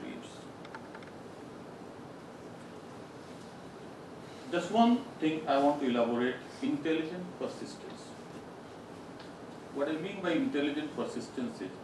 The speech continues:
of course you have to persist, of course you have to persevere. What I,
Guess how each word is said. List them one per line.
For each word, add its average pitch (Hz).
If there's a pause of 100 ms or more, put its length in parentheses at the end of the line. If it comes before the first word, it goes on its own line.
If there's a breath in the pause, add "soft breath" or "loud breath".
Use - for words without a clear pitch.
(260)
of 214
course 285
you 226
have 185
to 156
persist, - (500)
of -
course 220
you 190
have 170
to 175
persevere. - (600)
What 147
I, 123